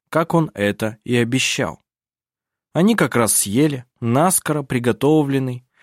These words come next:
но очень хороший обед в честь приезда,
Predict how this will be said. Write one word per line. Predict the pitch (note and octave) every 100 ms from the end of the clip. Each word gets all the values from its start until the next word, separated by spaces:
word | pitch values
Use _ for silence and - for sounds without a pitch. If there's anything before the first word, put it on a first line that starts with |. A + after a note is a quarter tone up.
| _
но | F3 F#3+
очень | - D#3 D3+ C#3+
хороший | - A#2+ A2+ G#2 - F2
обед | F2+ A2+ C#3 _ _ _ _
в | -
честь | - F#3 F#3+ -
приезда, | G#2+ G2 F#2+ C3 C3+ B2+ A#2+